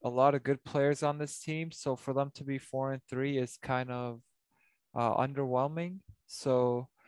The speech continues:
yeah, they are turning it around lately though. So, uh, Carmelo Anthony lately, he's been huge for them, uh, closing out games, making big shots for them.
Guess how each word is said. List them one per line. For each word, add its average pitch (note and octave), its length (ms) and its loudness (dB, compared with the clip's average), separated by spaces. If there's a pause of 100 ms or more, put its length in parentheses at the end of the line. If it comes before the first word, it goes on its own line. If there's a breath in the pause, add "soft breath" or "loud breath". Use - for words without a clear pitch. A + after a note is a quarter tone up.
(160)
yeah, C3+ 240 8
they C#3 160 8
are F#3 160 10
turning F3 380 -2
it E3 80 2
around D3 560 2
lately D#3+ 420 0
though. E3 300 0
So, C3+ 560 -4 (840)
uh, B2+ 240 6
Carmelo D3 500 4
Anthony C#3 500 2
lately, C3 460 0
he's C3 220 -10
been C3+ 160 -8
huge B2+ 360 -6
for - 180 -2
them, B2 340 -4
uh, A#2+ 320 -2
closing C3 480 -4
out B2+ 260 4
games, B2+ 520 -4
making B2+ 320 -8
big B2+ 240 0
shots B2+ 400 0
for C3 160 -6
them. C3 300 -4